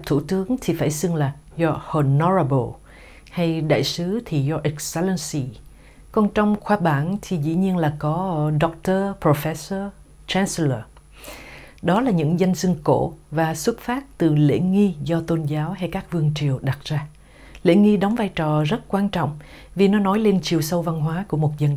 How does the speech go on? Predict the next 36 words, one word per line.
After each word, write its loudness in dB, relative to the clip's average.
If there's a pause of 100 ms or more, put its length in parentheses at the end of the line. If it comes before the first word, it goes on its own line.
tộc 0
hay -2
một 0
cá 0
nhân. 2 (680)
Lễ 6
nghi 4
còn -2
là 2
chất -2 (120)
keo -2 (260)
gắn 0 (100)
kết 0
các -4
cá -2
nhân 0
lại 0
với -2
nhau. 2 (560)
Ví 0
dụ 2 (300)
như 0
trong 2
buổi 4
lễ 2
thụ -2
phong -2
hôm 0
kia, -4 (160)
tôi 0
quả 2
thật -2
thấy -2
mình 2
gắn 0
kết -2